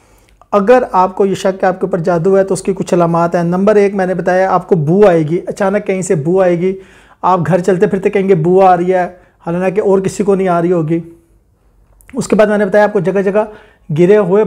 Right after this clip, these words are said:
बाल नज़र आएंगे, आपको लगेगा यहाँ बाल गिरे हुए हैं, वहाँ बाल गिरे हुए हैं, जबकि वो नहीं गिरे होंगे। ये जादू की मेन अलामात होती हैं। फिर डरावने ख्वाब आते हैं, सोए हुए अचानक आपको ख्वाब आते हैं डरावने किस्म के,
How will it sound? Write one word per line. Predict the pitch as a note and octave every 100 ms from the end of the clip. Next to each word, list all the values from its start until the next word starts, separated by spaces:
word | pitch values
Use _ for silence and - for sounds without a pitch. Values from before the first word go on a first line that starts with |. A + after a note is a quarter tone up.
| C#3+
बाल | E3 F#3 F#3+
नज़र | E3 E3
आएंगे, | E3 E3
आपको | F3 F3 F3
लगेगा | F3 F3+ F#3
यहाँ | F3+ F3
बाल | E3+ E3+
गिरे | E3 F3
हुए | F3
हैं, | F3
वहाँ | E3+ E3
बाल | E3+ E3
गिरे | E3
हुए | F3+
हैं, | F#3
जबकि | E3+ E3+ F#3
वो | F3 A#3 - _ -
नहीं | D#3+ E3+ D#3+ F#3+
गिरे | D#3+ D#3
होंगे। | D#3+ D#3 D#3 - _ _ F3
ये | A#3
जादू | G#3+ G3 G#3
की | G#3
मेन | G#3+ F3 F#3+ A#3
अलामात | G#3 E3+ E3+ E3+
होती | F3 E3 E3+
हैं। | F3+
फिर | F3
डरावने | F#3+ F3 F#3 G3
ख्वाब | F#3+ F#3 F#3 F3+
आते | E3+ F3+
हैं, | F3+ F3
सोए | - F#3 F#3
हुए | F3+
अचानक | E3+ F3+ E3+ F3+
आपको | F3 F3 G3 G3+ - - _ -
ख्वाब | F#3 F#3 F3+
आते | F3+ D#3+ E3+
हैं | F#3 E3+
डरावने | D#3+ E3 E3 E3+
किस्म | D#3 - D#3+
के, | D#3